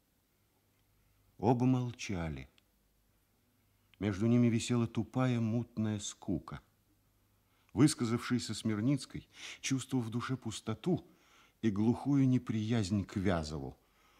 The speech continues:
Он встал. "Ну, брат, спать пора. Прости, что тоску такую нагнал". Он крепко пожал руку Вязову и пошел к себе в первый класс. Вязов остался на палубе.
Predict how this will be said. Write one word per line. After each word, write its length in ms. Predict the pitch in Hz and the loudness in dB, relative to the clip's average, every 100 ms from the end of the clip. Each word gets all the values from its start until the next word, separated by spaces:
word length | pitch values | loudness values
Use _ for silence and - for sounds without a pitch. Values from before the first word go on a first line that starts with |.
| - | -4
Он 160 | 95 95 | -2 -2
встал. 380 | - 87 - - _ - - - | -2 -4 -4 -12 _ -20 -6 4
"Ну, 140 | 151 | 4
брат, 360 | 110 92 - - _ _ _ | 4 -2 -6 -20 _ _ _
спать 420 | - - 98 85 | -16 -6 -6 -6
пора. 260 | - - - _ _ _ _ _ | -14 -14 -16 _ _ _ _ _
Прости, 400 | - 151 - 202 | 0 0 0 -8
что 260 | 143 - 92 | -8 -8 -8
тоску 420 | - 90 - 98 | -6 -8 -6 -6
такую 380 | 87 80 85 76 | -6 -6 -4 -2
нагнал". 440 | 85 85 80 73 - _ _ _ _ _ _ - | -2 -2 -4 -4 -10 _ _ _ _ _ _ -2
Он 140 | 113 | 0
крепко 340 | - 151 151 - | 0 -2 -4 -6
пожал 360 | 98 82 85 | -4 -2 0
руку 240 | 82 - 76 | -2 -4 -4
Вязову 460 | 147 135 143 147 - _ _ _ _ _ - | -2 -2 -2 -4 -8 _ _ _ _ _ -12
и 60 | |
пошел 380 | - 85 - 160 | -8 -6 -4 -4
к 60 | 156 | -6
себе 440 | - 73 139 139 - _ | -8 -2 0 0 -6 _
в 120 | - - | -20 -12
первый 380 | - 101 90 80 | -4 -4 -2 -8
класс. 560 | - - 64 - - - _ _ _ _ _ _ _ _ _ _ _ _ _ _ _ _ _ _ _ - | -10 -12 -12 -12 -18 -20 _ _ _ _ _ _ _ _ _ _ _ _ _ _ _ _ _ _ _ -12
Вязов 460 | 73 120 131 123 127 | 0 0 0 -2 -6
остался 460 | - 113 107 - | -4 -2 -2 -2
на 100 | 104 | -4
палубе. 500 | 95 82 71 65 62 | -2 -4 -4 -6 -12